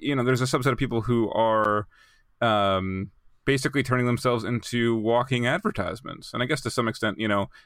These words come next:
anytime you wear a company's logo on a t-shirt or whatever, like, that's what you're doing. But, like, I don't know, something about it just really irks me in the sense that, like, I see people, especially, like, as I see people who I went to high school with and people I know try to become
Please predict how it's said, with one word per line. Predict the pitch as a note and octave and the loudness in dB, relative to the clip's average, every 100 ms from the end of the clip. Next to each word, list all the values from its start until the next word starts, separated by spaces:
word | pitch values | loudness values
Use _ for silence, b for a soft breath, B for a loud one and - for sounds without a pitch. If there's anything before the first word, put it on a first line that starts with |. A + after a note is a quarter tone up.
| B | B
anytime | C3 A#2+ A#2 A2 | 0 0 2 0
you | G#2 | 2
wear | G#2 G#2 G2+ | 2 4 2
a | |
company's | - G#2+ G#2 G#2 | 0 -2 -2 -4
logo | G#2+ G#2+ G#2 G2+ | 0 2 2 2
on | G2+ G#2 | 2 0
a | |
t-shirt | F#2+ C#3 C3 G#2 | 0 -2 0 0
or | |
whatever, | G2+ G#2 G#2+ | 0 0 -2
like, | G2 F#2+ G2+ | -2 -2 -2
that's | G2+ - | -4 -4
what | F2 | -10
you're | |
doing. | F#2+ C3+ C3+ A2 | -4 0 0 0
But, | G2+ F#2+ | -2 0
like, | G2+ G2 - b b - | 0 -2 -8 b b -4
I | G3 | 0
don't | B3 | 2
know, | E3 | 0
something | - D3 | 0 0
about | D3+ A#2 | 2 0
it | |
just | A2+ - | 0 -2
really | A#2 A#2 A#2 A2+ - | 0 2 4 2 2
irks | A2+ A2+ - - | 0 0 -6 -2
me | A2 G#2 G2+ G2+ | 0 2 2 0
in | G2+ | -2
the | G2+ | -4
sense | - G#2+ G#2 | -2 -4 -4
that, | G#2 | -8
like, | G#2 G#2 G2 _ b b b - | 0 0 0 _ b b b -2
I | |
see | B2+ - C3+ | -2 0 0
people, | C3 - B2 A#2+ A#2+ | -2 -2 -4 -2 -4
especially, | C3 F3+ - F#3+ E3+ | 0 -2 0 2 2
like, | C#3+ B2+ A2 | 4 2 2
as | - A#2+ | 2 2
I | A2+ | 2
see | A2 B2 | 0 -2
people | A2+ A2+ A2 A2 | -2 -2 0 0
who | A2+ A2+ | 2 4
I | G#2+ | 4
went | A2+ B2+ | 2 0
to | D#3 | 0
high | G3 | 0
school | G#3+ - A#2 | 0 2 4
with | G2+ | 2
and | G#2+ | 0
people | A2 A#2+ C3+ | -2 0 0
I | |
know | C#3 D#3+ D#3 A#2 | 2 2 2 0
try | - A2+ | 2 2
to | G#2+ | 2
become | A#2 - - A#2+ A2+ G#2+ G2+ | -2 -4 0 2 2 2 0